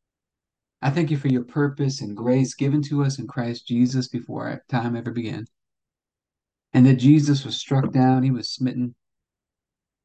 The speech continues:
bruised and pierced and crushed and destroyed,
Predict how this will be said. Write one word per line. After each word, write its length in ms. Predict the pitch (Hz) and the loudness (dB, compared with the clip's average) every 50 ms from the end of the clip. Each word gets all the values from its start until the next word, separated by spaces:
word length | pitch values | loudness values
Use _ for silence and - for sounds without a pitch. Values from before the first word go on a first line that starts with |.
| _ _ _ _ _ - | _ _ _ _ _ -8
bruised 640 | 135 123 139 139 143 147 143 143 143 139 131 - | 0 4 6 8 8 8 8 8 6 4 2 -2
and 180 | 113 101 98 - | -8 -12 -14 -8
pierced 540 | - 143 139 139 143 147 143 139 - - 113 | -4 -2 0 0 2 0 0 -2 -6 -10 -16
and 160 | 98 95 - | -16 -18 -14
crushed 500 | - - 139 135 135 139 135 - - - | -8 -4 -2 -2 -2 -2 -2 -4 -6 -10
and 140 | 113 107 107 | -12 -12 -12
destroyed, 640 | 107 - - - 135 127 131 131 131 127 127 135 | -14 -12 -8 -4 -2 -2 0 -2 -2 -4 -6 -10